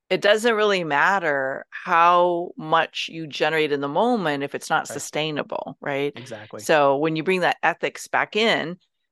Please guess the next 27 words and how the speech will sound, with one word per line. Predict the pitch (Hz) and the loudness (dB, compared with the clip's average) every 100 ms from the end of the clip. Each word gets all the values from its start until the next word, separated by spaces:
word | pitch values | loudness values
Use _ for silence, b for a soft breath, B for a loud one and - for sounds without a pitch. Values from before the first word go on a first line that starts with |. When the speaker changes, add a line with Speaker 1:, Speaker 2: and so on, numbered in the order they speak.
| _ | _
Speaker 1:
that's | - 175 175 | 0 0 0
when | 175 160 | -4 -2
you're | 156 | -2
moving | 160 170 170 | -2 -2 -4
people | 151 175 - | -8 -8 -4
into | 156 151 | -4 -4
something | - 156 147 143 139 | -6 -6 -4 -6 -6
that's | 135 135 - | -6 -6 -4
aligned | 135 160 220 214 | 0 2 2 0
for | 226 | -2
them, | 202 208 190 | 0 -2 0
that | 143 | -2
they | 139 139 | -2 -4
need, | 151 180 170 | -4 -4 -2
that | 143 | -4
they | - | -4
want. | 135 151 202 165 127 131 - - | -4 2 4 4 0 -4 -8 -2
And, | 143 143 | 0 0
Speaker 2:
Yes. | 139 - b b b _ - | -2 -8 b b b _ -2
Speaker 1:
um, | 156 151 147 | 2 2 0
they're | - 160 151 147 | 2 2 4 0
gonna | 147 160 | 0 -2
stick | 151 - 269 294 175 | -4 -4 -4 0 0
with | 143 | 2
it | 135 143 - _ _ _ | 4 4 0 _ _ _
rather | - 160 170 170 160 | -2 4 4 4 0
than, | 160 147 143 147 | 0 0 -2 -8